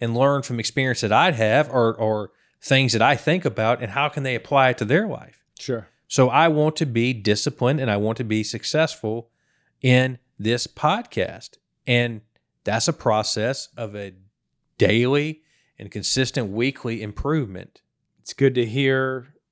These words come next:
Speaker 2: just ways that we can just make ourselves a little bit better every day.
Speaker 1: Well, I appreciate it, Matt. And here's the deal. I mean, success starts in the way you think,
Speaker 2: Mm-hmm.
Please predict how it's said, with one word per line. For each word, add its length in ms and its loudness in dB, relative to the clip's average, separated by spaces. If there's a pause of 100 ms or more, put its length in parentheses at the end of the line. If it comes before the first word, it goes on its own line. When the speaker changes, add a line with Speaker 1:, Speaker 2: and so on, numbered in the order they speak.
(140)
Speaker 2:
just 240 -10
ways 320 2
that 100 -6
we 120 -2
can 420 -8 (640)
just 280 -14
make 180 -6
ourselves 300 -10
a 40 -10
little 140 -6
bit 160 -8
better 240 -4
every 180 -8
day. 260 -8 (440)
Speaker 1:
Well, 160 8
I 80 6
appreciate 460 2
it, 60 2
Matt. 360 4
And 240 -10 (200)
here's 240 0
the 60 -12
deal. 260 0
I 60 -4
mean, 320 -4 (720)
success 580 4
starts 460 2
in 160 -6
the 80 0
way 280 2
you 200 -6
think, 480 -12 (300)
Speaker 2:
Mm-hmm. 80 -14